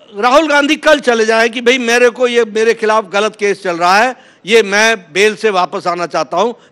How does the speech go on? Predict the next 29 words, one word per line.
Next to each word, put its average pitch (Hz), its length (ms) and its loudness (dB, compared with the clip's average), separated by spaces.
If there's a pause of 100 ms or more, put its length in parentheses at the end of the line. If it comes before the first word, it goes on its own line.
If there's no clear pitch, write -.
मेरा 208 240 2
बेल 196 240 -2
वापस 175 340 -4
करो 226 240 0 (240)
और 190 160 -2
मेरे 202 200 0
ऊपर 190 160 -4
से 185 120 -6
केस 175 300 -6
हटाओ, 135 280 -8 (200)
कहे 226 220 2
ना, 254 200 -2 (300)
सोनिया 220 280 2
गांधी 233 280 0
कहे 240 260 0
ना, 226 200 -4 (1300)
बाकी 208 260 -2
लोग 247 220 0
कहे 233 180 -2
ना, 294 120 -2
क्यों 269 220 -4
नहीं 294 140 -2
कहते 262 320 -2
हैं? 269 180 -6 (760)
ये 240 100 0
तो 302 140 0
बेल 262 480 2
इनके 277 300 -6
लिए 294 280 -2